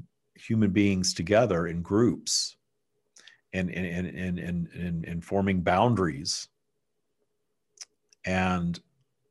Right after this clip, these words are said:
protecting themselves as a group from things that wanted to, to eat them, to other groups. And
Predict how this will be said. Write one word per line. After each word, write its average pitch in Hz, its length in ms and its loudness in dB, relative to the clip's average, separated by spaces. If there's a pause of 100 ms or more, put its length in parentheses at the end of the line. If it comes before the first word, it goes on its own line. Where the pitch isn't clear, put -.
(320)
protecting 104 580 0
themselves 87 500 0
as 85 100 -2
a 90 60 -2
group 120 320 2 (1300)
from 92 220 2
things 98 500 0
that 92 140 0
wanted 87 400 -2
to, 87 220 -4
to 82 560 -4 (180)
eat 87 380 -2
them, 180 380 2 (1700)
to - 200 0
other 98 200 6
groups. - 580 4 (1080)
And 92 440 0